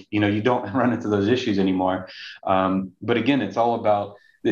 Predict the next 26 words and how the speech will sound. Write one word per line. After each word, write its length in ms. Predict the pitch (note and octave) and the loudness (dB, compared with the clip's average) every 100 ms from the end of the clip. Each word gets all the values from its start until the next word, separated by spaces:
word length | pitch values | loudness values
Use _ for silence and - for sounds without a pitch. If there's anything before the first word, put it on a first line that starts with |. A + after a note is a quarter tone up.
| - A#2+ | -2 -2
we 120 | A2+ | -2
talk 260 | A#2+ A#2 | 0 0
about 200 | A2+ G2 | 2 0
labor 220 | G2 G#2 G2+ | 2 0 0
scarcity, 400 | G#2 G2 G2+ F#2+ | 0 0 0 0
we 80 | |
talk 260 | F#2+ G#2 G2+ | 2 0 0
about, 500 | F#2+ F#2+ F#2+ F#2+ - | 0 0 0 -2 -2
uh, 200 | F#2 F#2 F#2+ | -2 0 0
this 160 | G2 | -2
whole, 340 | G#2+ G2 F#2+ G2 | 0 0 0 0
you 60 | |
know, 100 | G2 | -2
"This 180 | G2 F#2+ | 0 0
robot 320 | G#2 G2+ F#2+ | 0 2 0
took 160 | - F#2+ | -2 -2
my 140 | F#2+ | -2
job," 260 | F#2 F#2+ F#2 | 2 0 0
but 120 | G2 | -2
that's 280 | A#2 A#2 - | 0 0 0
not 260 | A2+ G2+ G2 | 2 2 0
what's 140 | F#2+ | 0
happening, 400 | G2+ G2+ - - - | 2 2 -4 -8 -2
right? 260 | F#2+ G2 | 0 2
We're 140 | G2+ G2+ | 0 2
just, 400 | A2 - - | 0 0 -6